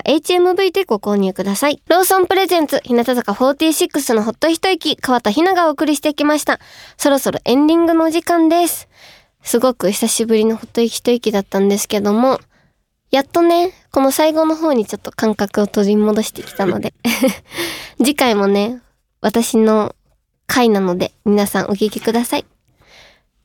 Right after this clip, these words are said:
今日、何ですか？ピンクです。今日、私ピンクです。でもあのー、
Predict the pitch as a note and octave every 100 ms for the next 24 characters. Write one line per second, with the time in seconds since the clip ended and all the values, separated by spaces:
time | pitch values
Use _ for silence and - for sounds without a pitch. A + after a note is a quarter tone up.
0 | - F#4 E4+ G#3+ - - _ _ _ _
1 | _ _ D4+ A3 G3+ - F3+ B3 - _
2 | _ _ - - - _ _ F4+ E4 A3
3 | F#3+ G#3+ - - F#4 D4 - - A#3+ C#4+
4 | - _ - F4 D4+ G3 G3 - - _
5 | _ _ C#4 C4 A#3+ A3+ A3 G#3+ G#3+ G3+